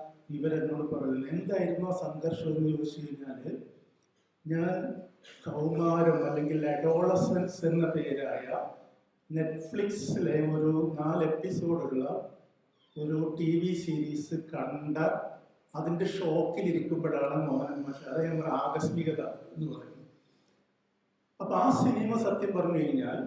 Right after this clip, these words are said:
എന്താണ് കൗമാരത്തിന്റെ സംഘർഷം എന്ന് വളരെ കൃത്യമായിട്ട് അടയാളപ്പെടുത്തുന്നുണ്ട്. എത്ര പേര് ഇവിടെ ഇരിക്കുന്നവർ അത് കണ്ടിട്ടുണ്ടെന്ന് എനിക്കറിയില്ല.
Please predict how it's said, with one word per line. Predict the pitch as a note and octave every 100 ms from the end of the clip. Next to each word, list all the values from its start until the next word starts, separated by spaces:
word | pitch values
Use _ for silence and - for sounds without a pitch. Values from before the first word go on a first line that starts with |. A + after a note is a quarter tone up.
| - - _ _ _ _ - - - - _ _ _ - F3
എന്താണ് | F#3 G#3+ A3 G#3+ F#3 F3+ F#3 F3
കൗമാരത്തിന്റെ | D#3 D#3+ D#3+ E3 E3+ E3+ E3+ E3 E3
സംഘർഷം | D#3 D3+ E3 - - D#3+ D#3
എന്ന് | D#3 D#3+ D#3
വളരെ | D3+ D#3+ -
കൃത്യമായിട്ട് | D#3 - - D#3+ D#3 D3+ -
അടയാളപ്പെടുത്തുന്നുണ്ട്. | - C#3 D3+ D3 D#3 - C3 C3 C3+ D3+
എത്ര | A3+ A3+
പേര് | A3+ A3 G#3+
ഇവിടെ | G#3 G3
ഇരിക്കുന്നവർ | - F3+ F3+ F#3 F#3+
അത് | F#3 -
കണ്ടിട്ടുണ്ടെന്ന് | D3 D#3 E3+ - F3 E3+ D#3+
എനിക്കറിയില്ല. | D#3 C#3+ C#3+